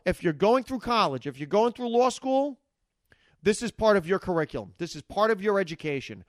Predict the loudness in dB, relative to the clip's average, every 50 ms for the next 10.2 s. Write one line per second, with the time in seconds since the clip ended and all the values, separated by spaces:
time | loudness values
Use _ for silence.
0 | _ _ _ _ _ 0 2 4 4 4 2 -2 -2 -2 -2 -4 -4 -4 _ _
1 | -6 -6 -4 -4 -4 -4 -4 -4 -6 -8 -10 -10 -10 -14 -12 -10 -8 -6 -4 -2
2 | -2 0 0 -2 -2 -6 -6 -4 -2 -2 -2 -2 -4 -10 -6 -2 2 2 2 2
3 | 2 2 2 2 0 -2 -2 -4 -8 -6 0 2 4 4 4 2 2 2 2 2
4 | 2 0 -2 -2 0 0 -2 -2 0 2 4 4 4 4 0 -2 0 4 4 4
5 | 4 2 -2 _ _ _ _ 6 6 6 6 2 -6 -8 -2 2 2 2 2 2
6 | 0 0 -2 -2 -2 -2 -2 -2 -2 -2 -4 -4 -2 -2 -4 -6 -8 -16 _ _
7 | 0 0 0 0 -2 0 2 4 4 4 2 2 -2 -2 0 -2 -2 -2 -2 -4
8 | -4 -4 -6 -6 -10 -12 -12 -14 -16 -20 -20 _ _ _ 0 4 4 6 6 4
9 | 2 -2 -8 -14 -10 _ -2 -2 0 0 -2 -4 -4 -6 -6 -4 -4 -2 -4 -4
10 | -8 -10 -14